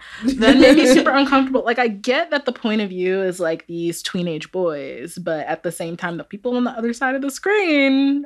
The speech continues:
Speaker 1: are not
Speaker 2: Well,
Speaker 1: guaranteed
Speaker 2: yeah.
Speaker 1: to be, you
Speaker 2: Or,
Speaker 1: know.
Speaker 2: like, she's in tighty whities and a very small bra, and then they're all in tighty whities, and I'm just like, "No one owns a fucking box, like, a, a swimsuit? Like,
Speaker 1: <laughs>
Speaker 2: you guys knew you were going to the quarry, you decided to jump in your tighty whities? Like, I know it's the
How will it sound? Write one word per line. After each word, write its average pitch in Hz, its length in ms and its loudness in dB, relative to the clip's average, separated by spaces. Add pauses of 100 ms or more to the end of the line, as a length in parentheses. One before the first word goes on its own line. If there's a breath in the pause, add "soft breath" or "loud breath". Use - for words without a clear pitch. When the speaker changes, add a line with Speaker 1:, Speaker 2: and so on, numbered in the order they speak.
Speaker 1:
are 196 140 -4
not 202 220 0
Speaker 2:
Well, 190 260 0
Speaker 1:
guaranteed 202 380 2
Speaker 2:
yeah. 214 220 -2
Speaker 1:
to 208 60 -8
be, 180 320 -6
you 175 60 -8
Speaker 2:
Or, 175 60 -6
Speaker 1:
know. 247 100 8
Speaker 2:
like, 262 100 8
she's 349 240 6
in 349 120 2
tighty 320 320 2
whities 302 480 4
and 233 120 -2
a 220 60 0
very 247 580 4 (140)
small 254 340 2
bra, 247 380 6
and 208 120 2
then 220 100 2
they're 370 200 8
all 240 160 10
in 196 120 2
tighty 190 320 2
whities, 170 580 0
and 170 120 -6
I'm 170 140 -4
just 185 140 -8
like, 214 100 -4
"No 254 220 8
one 453 180 8
owns 320 220 8
a 285 100 8
fucking 294 520 4
box, 214 420 4
like, 226 240 6
a, 190 240 2 (240)
a 214 60 6
swimsuit? 233 500 6 (320)
Like, 220 340 4 (160 loud breath)
Speaker 1:
<laughs> 349 840 0
Speaker 2:
you 269 120 4
guys 370 200 6
knew 311 140 6
you 359 160 6
were 294 80 2
going 285 180 6
to 294 60 -4
the 262 80 0
quarry, 302 300 8
you 247 240 4
decided 233 600 4
to 233 120 -2
jump 226 360 2
in 220 100 2
your 190 140 0
tighty 226 340 2
whities? 370 640 6
Like, 220 180 4
I 277 120 6
know 330 180 6
it's 466 160 6
the 226 100 4